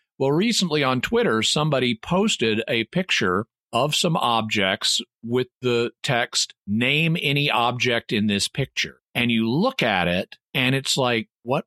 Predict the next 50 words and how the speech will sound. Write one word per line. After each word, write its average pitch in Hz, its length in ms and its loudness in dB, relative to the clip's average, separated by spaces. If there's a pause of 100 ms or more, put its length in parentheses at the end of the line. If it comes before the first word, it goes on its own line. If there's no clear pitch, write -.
are 220 280 -2
these 95 360 0
things? - 640 -8 (380)
I 120 100 2
mean, 127 180 0
one 175 180 0
of 320 80 0
them, 190 120 2
it 127 160 0
looks 127 320 -2
kinda 180 260 0
like 220 220 0
a 143 60 0
teddy 175 320 0
bear, 226 240 0
but 165 160 0
it's, 131 200 -2
you 139 120 -4
look 202 140 0
closer 226 360 0
and 127 100 0
it's 104 120 -2
not 156 220 2
a 240 60 0
teddy 240 300 2
bear. 87 420 0 (300)
You 123 480 -4
look 156 260 0
at 127 120 0 (100)
all 190 260 2
these 247 140 2
different 147 300 0
objects, 139 420 2
and 131 120 0
they're 131 120 0
just 120 340 -2
bizarre. 107 840 0
And 117 220 2
so 131 200 2
Live 147 320 2
Science 127 520 0 (720)
has 139 200 2
an 143 80 2
article 135 460 2
about 113 340 0
why 120 540 2 (340)
people 123 300 0
find 123 460 0
that 101 340 0
creepy. - 400 -4